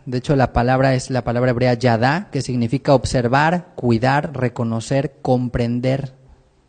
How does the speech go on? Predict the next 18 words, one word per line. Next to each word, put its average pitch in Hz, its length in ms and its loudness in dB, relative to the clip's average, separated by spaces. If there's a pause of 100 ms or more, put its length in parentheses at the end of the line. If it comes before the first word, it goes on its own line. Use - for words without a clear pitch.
(320)
sentir, 127 680 -6 (720)
o 127 100 -6
algo 120 220 -4
que - 80 -6
es 123 120 -6
familiar. 120 560 -2 (720)
Ujú. 117 340 -10 (480)
Entonces, 131 320 -4
el 131 140 0
conocer 143 560 0
está 190 220 -2
ligado 175 360 2
con 131 160 4
la 123 60 2
intimidad, 123 800 0 (400)
con 127 160 2
una 160 180 2
amistad, 156 560 0